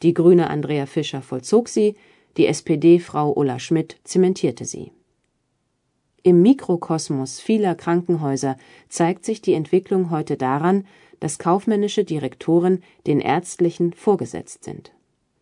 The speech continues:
Ökonomen aber sind nicht dem ärztlichen Ethos verpflichtet.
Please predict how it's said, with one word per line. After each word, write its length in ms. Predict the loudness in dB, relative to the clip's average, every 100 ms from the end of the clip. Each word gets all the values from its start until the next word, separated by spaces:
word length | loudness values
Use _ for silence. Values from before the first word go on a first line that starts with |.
| _ _ _ _ _ 2
Ökonomen 680 | 2 4 4 6 6 6 4
aber 340 | 0 -2 -2 0
sind 260 | 0 2
nicht 400 | 2 2 -2 -2
dem 120 | 0
ärztlichen 640 | 0 -2 -6 -8 -8 -4 -2
Ethos 380 | -2 -2 -10 -10
verpflichtet. 640 | -12 -12 -12 -12 -14 -18